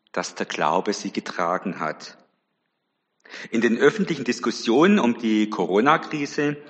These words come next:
hat der Glaube keine erkennbar prominente Rolle gespielt. In den Sondersendungen nach der Tagesschau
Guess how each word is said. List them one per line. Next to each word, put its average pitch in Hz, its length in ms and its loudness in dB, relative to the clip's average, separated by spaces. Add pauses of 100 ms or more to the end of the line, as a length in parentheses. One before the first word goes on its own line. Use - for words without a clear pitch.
(320)
hat 101 220 -2
der 113 800 2
Glaube 110 420 4
keine 104 540 2
erkennbar 95 1080 -2
prominente 95 640 -2
Rolle 87 300 -2
gespielt. - 760 -10 (680)
In 92 120 -8
den 95 120 0
Sondersendungen 143 1000 4
nach 87 140 -2
der - 120 -8
Tagesschau 127 800 2